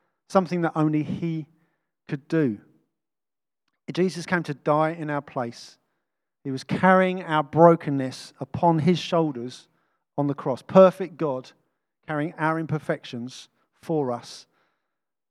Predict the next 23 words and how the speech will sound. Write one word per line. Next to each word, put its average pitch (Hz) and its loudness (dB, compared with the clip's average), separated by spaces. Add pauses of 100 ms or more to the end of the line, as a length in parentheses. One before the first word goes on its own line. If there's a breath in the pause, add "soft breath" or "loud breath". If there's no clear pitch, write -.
(140)
And 143 -6
after 151 -4
he 165 2
died, 143 4
he 139 -2
then 139 0
rose 156 2
again 147 -4
on 135 -6
the 135 -8
third 139 -6
day 127 -4
from 165 -2
the 156 -4
grave 135 0
in 135 -6
complete 160 -4
victory 139 -8
over 135 -6
sin 127 -8 (300 soft breath)
and 131 -8
over 127 -4
death. - -4